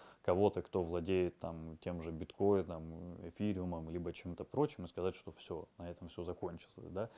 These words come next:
К сожалению, этого сделать нельзя. И в том или ином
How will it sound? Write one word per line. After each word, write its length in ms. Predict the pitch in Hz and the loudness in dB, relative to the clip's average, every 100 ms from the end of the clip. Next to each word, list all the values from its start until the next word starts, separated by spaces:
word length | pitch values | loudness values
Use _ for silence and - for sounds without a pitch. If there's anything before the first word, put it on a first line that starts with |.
| - - - | -18 -20 -6
К 60 | |
сожалению, 480 | - 87 90 160 107 | -2 2 4 4 4
этого 320 | 127 101 90 | 2 2 0
сделать 420 | 85 82 113 110 | 0 4 4 4
нельзя. 460 | 98 92 90 82 82 | 0 -4 -2 -2 -2
И 840 | 85 101 104 104 104 101 98 95 92 98 87 | -2 0 2 2 4 4 2 0 0 -4 -6
в 60 | - | 2
том 260 | 147 156 | 4 8
или 120 | 123 123 | 8 8
ином 220 | 131 | 6